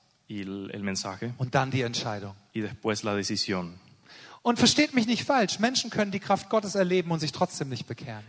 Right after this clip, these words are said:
Speaker 1: Y no me malinterpreten, a veces la gente puede presenciar ese poder de Dios y no se convierten.
Speaker 2: Aber was hat Paulus gesagt?
Speaker 1: Pero ¿qué dijo Pablo?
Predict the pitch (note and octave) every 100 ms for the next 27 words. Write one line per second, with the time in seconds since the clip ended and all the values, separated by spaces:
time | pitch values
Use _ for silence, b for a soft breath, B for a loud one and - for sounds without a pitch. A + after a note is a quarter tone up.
0 | _ B2 A#2+ A#2 C3 B2+ B2+ C3 B2 A#2
1 | C3+ B2 G2 F#2+ G2 A#2+ A#2 G#2 - A#2
2 | A2+ A#2 - A#2 A#2 A#2+ A2 A2 G2+ -
3 | B2+ A2 - A2 A#2 A2+ A2+ A2 A2 D#3
4 | - _ - A#2 G#2 G2+ - - G#2+ A2+
5 | G#2+ - F2+ - _ B - B2+ A#2+ D3+
6 | F#3 - - F#3 F#3 F3 F3+ E3 F#3 G#3
7 | - - _ _ G2 F#2+ G#2+ G#2+ G#2 A2
8 | - G#2+ A#2